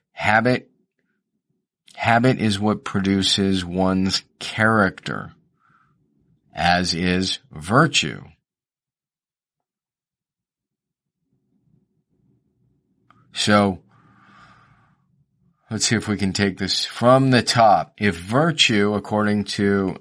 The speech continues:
Stoicism, is the highest good,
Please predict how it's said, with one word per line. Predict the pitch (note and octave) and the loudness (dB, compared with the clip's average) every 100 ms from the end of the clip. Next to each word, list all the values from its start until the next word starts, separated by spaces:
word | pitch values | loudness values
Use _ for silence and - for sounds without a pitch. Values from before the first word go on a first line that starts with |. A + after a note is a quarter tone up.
| - | -6
Stoicism, | - G2+ G2 G2 - G2+ F#2 F#2+ | -2 0 2 0 0 -2 -2 -2
is | F#2 E2 | -4 -4
the | F2 | -4
highest | D#2 - F#2 F#2+ G2 G#2 - - | -4 -6 -6 -6 -4 -4 -4 -4
good, | F#2+ F2 D2 B1+ | -2 -2 -4 -8